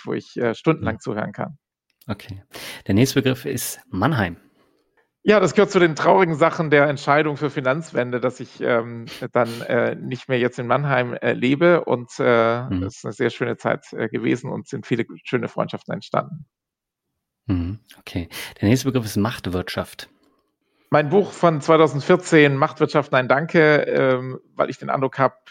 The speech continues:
Speaker 1: an vielen Stellen haben wir keine Marktwirtschaft mehr, sondern geht es um das große Macht und das große Geld. Äh, und da brauchen wir dringend eine Gegenbewegung.
Speaker 2: Mhm. Dann kommen wir zu einem Begriff, den Sie jetzt auch schon häufig erwähnt haben, nämlich Finanzkrise.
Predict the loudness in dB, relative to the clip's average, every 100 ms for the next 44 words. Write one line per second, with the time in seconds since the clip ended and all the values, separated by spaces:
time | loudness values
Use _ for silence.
0 | -8 -2 -2 -2 -6 0 0 0 -2 -4
1 | -2 -4 0 2 2 0 -2 -2 0 -4
2 | -4 -6 -2 -2 -2 -6 -8 -6 -6 -6
3 | -8 -6 -6 -4 -6 -6 -12 -12 0 2
4 | 2 0 -2 -2 -2 0 0 0 0 0
5 | 4 6 6 2 -10 -16 -18 -16 -18 -20
6 | _ _ _ 2 6 6 4 4 2 4
7 | 4 6 6 4 2 0 0 0 -2 -4
8 | -10 _ _ _ _ _ -8 -6 -6 -10
9 | -12 _ _ -4 -4 2 4 6 6 6
10 | 2 -6 -8 0 2 4 4 2 0 -2
11 | 0 0 -2 0 2 2 0 -4 -6 -4
12 | -2 0 0 0 0 0 -2 -2 -2 -2
13 | -4 -4 -4 -6 -10 -10 -10 -14